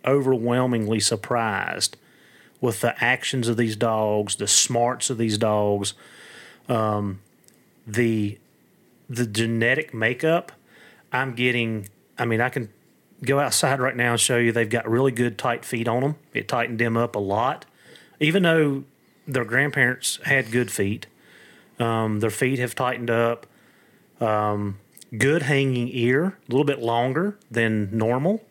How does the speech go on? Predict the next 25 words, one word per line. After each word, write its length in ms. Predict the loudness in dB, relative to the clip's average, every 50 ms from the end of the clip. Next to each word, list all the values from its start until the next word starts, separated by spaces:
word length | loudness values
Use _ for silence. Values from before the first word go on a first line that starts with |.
| _ _ _ _ -2
which 180 | -2 0 2
I 80 | 2 2
like. 500 | 2 2 2 2 2 0 -2 -6 -10 -20 -20 -20 -20 -20 -20 -20 -20 -20 -20 -20 _ _ _ _ -4
Um, 560 | 0 2 2 4 2 2 0 0 -2 -4 -6 -8 -12 _ _ _ _ _ -12 -4
and 320 | -2 0 0 0 -2 -4 -4
just 300 | 0 2 2 2 2 2
their 160 | 2 2 2
drive. 800 | 2 0 0 0 2 2 2 0 0 -2 -4 -8 -12 -16 -20 -20 _ _ -10
You 120 | -6 -2 0
know, 360 | 2 2 4 2 2 0 0
they're 180 | 0 0 0
nine 320 | 0 0 0 0 0 0 -2
weeks 240 | -4 -4 -2 0 0
old 280 | 2 2 2 2 2
now, 500 | 2 2 4 4 4 4 4 2 0 -4 -8 -18 -20 -20 -20 -20 -20 -20 -20 -20 _ _ -4
and 540 | -2 0 2 2 2 2 2 0 -2 -4 -6 -12 _ _ -2
testing 460 | 2 2 2 2 0 0 0 0 2
them 200 | 4 4 4 4
out 240 | 2 2 2 0 0
a 40 | 0
little 220 | 0 0 0 0
bit 260 | 2 2 2 2 2 0
like 180 | -2 0 0
I 100 | 0 -2 -2
have, 540 | 0 0 2 2 2 2 2 0 -2 -4